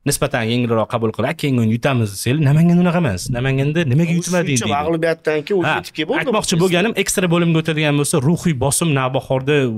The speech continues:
Speaker 1: chidab bo'lmaydigan darajaga chiqib ketadi. E, men shuni bilaman, Aziz Haydarov aytgandi. E, asabiylashayotgan futbolchini qaror qabul qilishida xatolar soni ko'payadi.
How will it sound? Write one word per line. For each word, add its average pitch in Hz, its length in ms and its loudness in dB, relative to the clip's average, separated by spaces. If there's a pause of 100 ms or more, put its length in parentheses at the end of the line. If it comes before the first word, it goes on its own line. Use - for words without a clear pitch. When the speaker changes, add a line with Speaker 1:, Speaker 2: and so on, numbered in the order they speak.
(120)
Speaker 1:
chidab 120 320 -2
bo'lmaydigan 113 380 2
darajaga 104 280 0
chiqib - 200 -6
ketadi. 117 340 -2 (160)
E, 90 140 -6 (380)
men 127 200 0 (240)
shuni - 260 -2
bilaman, 127 300 0
Aziz 139 200 -4
Haydarov 120 360 -4
aytgandi. 117 420 -2 (920)
E, 127 60 -6 (180)
asabiylashayotgan 185 840 2
futbolchini 170 600 2 (140)
qaror 185 340 0
qabul 165 300 0
qilishida 170 320 2
xatolar 170 340 0
soni 160 200 2
ko'payadi. 92 400 -4